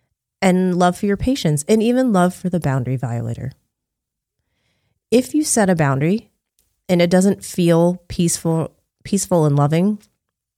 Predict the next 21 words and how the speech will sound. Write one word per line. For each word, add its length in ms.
then 380
you 120
kinda 280
need 180
to 60
reevaluate. 720
Um, 320
don't 380
set 160
any 160
boundaries 500
from 180
a 100
place 260
of 100
feeling 340
manipulative 880
or 120
punishing 680
or 80
controlling. 800